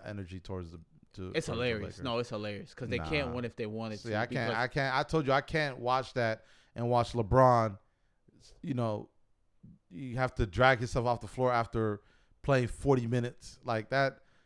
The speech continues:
Speaker 1: You know what I'm
Speaker 2: No,
Speaker 1: saying?
Speaker 2: no,
Speaker 1: He
Speaker 2: no, it's
Speaker 1: family.
Speaker 2: gonna happen. No, it's gonna happen,
Speaker 1: He
Speaker 2: bro. It's
Speaker 1: family.
Speaker 2: gonna
Speaker 1: That hurts.
Speaker 2: No, no, it's gonna happen. He gonna get, he gonna get a major injury if he keep
Speaker 1: Yeah,
Speaker 2: playing.
Speaker 1: so
Speaker 2: He should, he should definitely shut down
Speaker 1: knock on
Speaker 2: because
Speaker 1: wood.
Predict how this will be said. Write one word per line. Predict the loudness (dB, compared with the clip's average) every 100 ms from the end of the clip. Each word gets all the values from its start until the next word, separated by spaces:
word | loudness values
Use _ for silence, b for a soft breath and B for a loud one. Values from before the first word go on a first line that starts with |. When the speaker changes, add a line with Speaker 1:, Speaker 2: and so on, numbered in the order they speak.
| -10
Speaker 1:
You | -4
know | -2
what |
I'm | -2
Speaker 2:
No, | -2
Speaker 1:
saying? | -2 2
Speaker 2:
no, | 2
Speaker 1:
He | 4
Speaker 2:
no, |
it's | 4
Speaker 1:
family. | 6 6
Speaker 2:
gonna | 4
happen. | 2 -2 -4
No, | -4
it's | -4
gonna | -4
happen, | -2 -2 -2
Speaker 1:
He |
Speaker 2:
bro. | 0
It's | 2
Speaker 1:
family. | 2 2 2
Speaker 2:
gonna | 2
Speaker 1:
That | 2
hurts. | 2 -2 -8
Speaker 2:
No, | -6 -4 -2
no, | -4
it's | -4
gonna | -2
happen. | -2 -4
He | -6
gonna | -6 -6
get, | -4
he | -4
gonna | -4
get | -4
a | -4
major | -4 -6
injury | -8 -10 -14 -18 _ -20 -18 -10
if |
he | -8
keep | -6 -6
Speaker 1:
Yeah, |
Speaker 2:
playing. | -6 -6
Speaker 1:
so | -6 -6 -6
Speaker 2:
He |
should, | -2 -2 -2
he | -4
should | -4 -4
definitely | -4 -4
shut | -6 -6 -6
down | -8 -4
Speaker 1:
knock | 2 2 4
on | 2
Speaker 2:
because | 2 0
Speaker 1:
wood. | -2